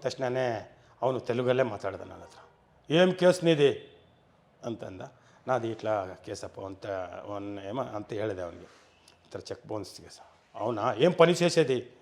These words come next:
ಏನ್ ಕೆಲಸ ಮಾಡೋದು?" ತೆಲುಗಲ್ಲಿ ಹೇಳ, ಕನ್ನಡ. "ಆ, ಏನ್ ಕೆಲಸ ಮಾಡೋದು ನೀನು?" ತೆಲುಗಲ್ಲಿ ಕೇಳ್ದ. "ನಾನು ಈ ಥರ ಸಿನಿಮಾದಲ್ಲಿ ಕೆಲಸ ಮಾಡ್ತೀನಿ."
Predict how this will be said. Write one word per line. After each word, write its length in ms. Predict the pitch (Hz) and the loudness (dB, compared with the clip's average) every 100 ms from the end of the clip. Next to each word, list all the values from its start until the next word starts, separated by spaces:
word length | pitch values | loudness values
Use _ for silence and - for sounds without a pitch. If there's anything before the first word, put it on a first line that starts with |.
| 160 | 2
ಏನ್ 160 | 185 | 6
ಕೆಲಸ 200 | 170 165 | 6 6
ಮಾಡೋದು?" 360 | 185 165 139 110 - - _ - | 8 8 8 2 -8 -20 _ 0
ತೆಲುಗಲ್ಲಿ 360 | 160 175 185 | 4 8 10
ಹೇಳ, 160 | 180 185 240 190 165 143 120 - - | 10 12 12 12 10 8 6 -4 -18
ಕನ್ನಡ. 340 | - - 202 202 - - - - - - - 101 95 - - - | -6 -2 2 2 2 -4 -6 -12 -20 -18 -16 -14 -16 -20 -20 2
"ಆ, 120 | 165 139 | 6 8
ಏನ್ 240 | 156 208 | 8 8
ಕೆಲಸ 240 | 214 170 | 6 8
ಮಾಡೋದು 400 | 214 190 180 156 | 10 12 12 12
ನೀನು?" 180 | 139 127 | 8 0
ತೆಲುಗಲ್ಲಿ 420 | 117 147 151 143 | 2 2 6 4
ಕೇಳ್ದ. 440 | 123 120 117 117 - - - - - 127 | 4 0 2 0 -4 -20 -20 -20 -8 -2
"ನಾನು 400 | 127 123 117 110 | 0 0 -2 -2
ಈ 80 | |
ಥರ 180 | 110 117 113 101 90 - - | 0 2 4 2 -2 -10 -10
ಸಿನಿಮಾದಲ್ಲಿ 380 | 120 120 113 107 | -4 -2 -2 -4
ಕೆಲಸ 240 | - - 101 | -10 -14 -14
ಮಾಡ್ತೀನಿ." 400 | 95 90 - - | -14 -18 -20 -20